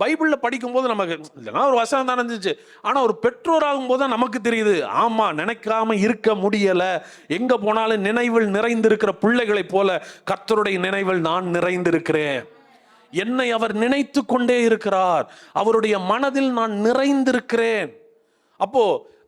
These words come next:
ஆண்டவர் மனசுல நீங்க நிறைஞ்சு, ஆண்டவர் உங்களுக்காக ஏதோ ஒன்றை ஆயத்தப்படுத்தி கொண்டே தான் இருக்கிறார்.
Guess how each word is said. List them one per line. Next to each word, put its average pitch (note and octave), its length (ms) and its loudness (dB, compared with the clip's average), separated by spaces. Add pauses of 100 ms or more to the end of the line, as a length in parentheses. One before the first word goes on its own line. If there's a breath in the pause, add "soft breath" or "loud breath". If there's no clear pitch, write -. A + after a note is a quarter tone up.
ஆண்டவர் D#4 600 2
மனசுல C#4+ 440 0
நீங்க B3+ 260 0
நிறைஞ்சு, B3+ 580 0
ஆண்டவர் C#4 580 2
உங்களுக்காக C4 880 0
ஏதோ C#4+ 500 0
ஒன்றை B3 400 -2
ஆயத்தப்படுத்தி A3+ 920 0
கொண்டே G3 420 -2
தான் D4 200 -8
இருக்கிறார். A3+ 560 -6